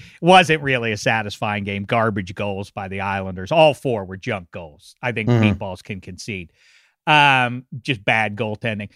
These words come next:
Speaker 1: But the other three games were wonderful. And like I
Speaker 2: Hmm.
Speaker 1: say, that Florida Tampa game, bizarre as the locale for it is, it was, it had everything.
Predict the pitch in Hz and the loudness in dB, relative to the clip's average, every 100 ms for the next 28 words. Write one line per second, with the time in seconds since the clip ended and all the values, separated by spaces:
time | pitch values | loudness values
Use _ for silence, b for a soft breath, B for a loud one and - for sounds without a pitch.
0 | b b - 156 170 220 226 156 143 127 | b b -2 2 6 6 6 2 0 2
1 | 131 123 107 110 113 127 131 117 98 101 | 2 2 -2 -8 -6 -2 -2 -2 -6 -10
2 | 92 - 123 123 139 147 120 101 117 117 | -14 -8 -6 -2 0 2 2 2 0 0
3 | 143 - 151 139 113 - 120 113 110 107 | -2 -2 0 0 -2 -2 0 0 -4 -6
4 | 101 101 120 117 127 135 139 131 120 127 | -6 -6 -6 0 2 4 4 0 -2 -2
5 | 120 120 - 123 120 117 127 117 107 110 | 0 -2 0 0 0 -2 -2 -2 -2 0
6 | 117 110 - 143 156 - 139 120 107 - | 0 0 -2 2 2 2 -2 -2 -4 -8
7 | 156 156 147 131 107 _ - 180 220 240 | -8 0 2 2 -2 _ -2 2 4 4
8 | 233 240 165 185 202 202 190 _ 170 165 | 6 2 2 2 4 4 0 _ 0 2
9 | 165 165 | 2 -2